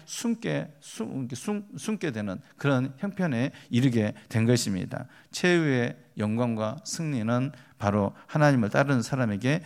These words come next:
주어진다라는 사실을 이, 이 말씀을 통해서 우리에게 전해주고 있는 것이죠. 그러자 십오 절에, 예, 그들이 벳마가로, 어, 벳마가 아벨로 가서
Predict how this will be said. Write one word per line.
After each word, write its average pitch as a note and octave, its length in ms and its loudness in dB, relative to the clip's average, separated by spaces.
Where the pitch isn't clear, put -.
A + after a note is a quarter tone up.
주어진다라는 G#2+ 800 4
사실을 F#2+ 440 -2
이, A#2+ 420 2
이 F2+ 240 -8
말씀을 G2+ 440 -4
통해서 B2+ 460 -6
우리에게 C3 200 0
전해주고 B2+ 680 -2
있는 C#3+ 240 4
것이죠. A2+ 480 -2
그러자 E3+ 600 10
십오 D3 440 6
절에, A#2 360 4
예, G2 160 0
그들이 D#3 380 6
벳마가로, B2 1120 6
어, F#2 480 -2
벳마가 B2 520 6
아벨로 A#2 340 6
가서 G2+ 400 0